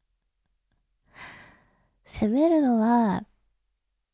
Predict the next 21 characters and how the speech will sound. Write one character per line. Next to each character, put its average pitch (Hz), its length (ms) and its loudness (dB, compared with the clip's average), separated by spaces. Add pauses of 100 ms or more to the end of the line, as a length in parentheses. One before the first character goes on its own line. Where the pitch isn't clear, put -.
(1900)
最 269 260 0
近、 254 380 -4 (680)
乳 - 160 -12
首 233 240 2
攻 226 160 -4
め 226 220 -4 (360)
に 214 260 -4 (720)
ハ - 200 -8
マ 202 120 -2
っ 220 60 -6
て - 180 -4
る 247 80 0
っ 247 60 -2
て - 120 -20
言 190 100 -6
っ - 20 -10
た - 180 -10
ら 196 80 -10
ち - 100 -12
ょ 190 40 -6
っ - 40 -20